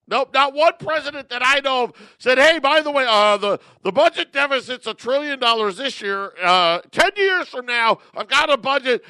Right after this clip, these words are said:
that says it's gonna be two point five trillion." Nope, never happens. I think they have the deficit down into the,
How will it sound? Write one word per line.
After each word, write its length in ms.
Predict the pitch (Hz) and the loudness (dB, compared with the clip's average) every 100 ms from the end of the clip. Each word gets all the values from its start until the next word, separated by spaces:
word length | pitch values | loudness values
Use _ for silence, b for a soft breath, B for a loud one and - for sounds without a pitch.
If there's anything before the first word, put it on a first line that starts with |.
| B | B
that 180 | 226 220 | -6 -2
says 200 | 269 240 | -2 -2
it's 140 | 269 | -8
gonna 240 | - 262 247 | -6 -4 -2
be 180 | 254 247 | -4 -8
two 200 | 302 311 | -8 -4
point 260 | 302 302 | -2 -2
five 300 | 302 311 294 | 0 -2 -2
trillion." 400 | - 262 190 107 _ _ _ _ _ _ _ _ _ _ _ _ _ _ _ _ _ | -4 -4 -4 -10 _ _ _ _ _ _ _ _ _ _ _ _ _ _ _ _ _
Nope, 280 | 98 127 147 | -14 -14 -16
never 320 | 120 117 139 135 | _ -8 -6 -8
happens. 400 | 104 - _ _ _ _ _ _ _ _ _ _ _ _ _ _ _ _ _ _ _ _ _ _ _ _ _ _ - | -12 -18 _ _ _ _ _ _ _ _ _ _ _ _ _ _ _ _ _ _ _ _ _ _ _ _ _ _ -12
I 120 | 127 | -12
think 640 | 127 - - 214 202 175 - | -12 -20 -6 -4 -4 -6 -16
they 400 | 131 131 131 127 | -10 -8 -6 -4
have 300 | 143 139 123 | -4 -4 -6
the 100 | 123 | -12
deficit 680 | - 131 139 143 - 123 101 | -12 -14 -12 -14 -10 -10 -10
down 340 | 120 123 117 | -8 -8 -8
into 480 | 117 113 104 113 107 | -16 -20 -14 -12 -10
the, 320 | 104 104 | -10 -10